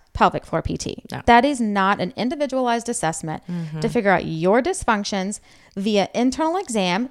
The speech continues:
Speaker 1: You always have the right to refuse that internal exam. There's a million other things we can do to assess.
Speaker 2: Mm-hmm.
Speaker 1: But it's like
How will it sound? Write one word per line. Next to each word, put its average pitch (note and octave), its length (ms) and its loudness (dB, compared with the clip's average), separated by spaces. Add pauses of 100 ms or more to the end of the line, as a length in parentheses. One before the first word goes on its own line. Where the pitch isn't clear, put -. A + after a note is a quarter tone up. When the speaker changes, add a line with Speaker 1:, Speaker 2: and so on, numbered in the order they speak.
Speaker 1:
You E3 160 -4
always E3 320 0
have A3+ 180 -2
the C4 80 0
right C4 200 -2
to D4+ 100 -6
refuse G#4+ 380 -2
that B3+ 140 2
internal A3 340 -2
exam. G#3+ 320 -4
There's F3 140 -2
a D#3 40 -2
million D#3+ 460 0
other C4 180 2
things C#4+ 260 -2
we C#4+ 120 -4
can D#4 160 -6
do C#4+ 160 -2
to D#4 160 -6
assess. G#3+ 480 0
Speaker 2:
Mm-hmm. E3 560 -8
Speaker 1:
But B3+ 120 6
it's C4 200 0
like A#3 280 2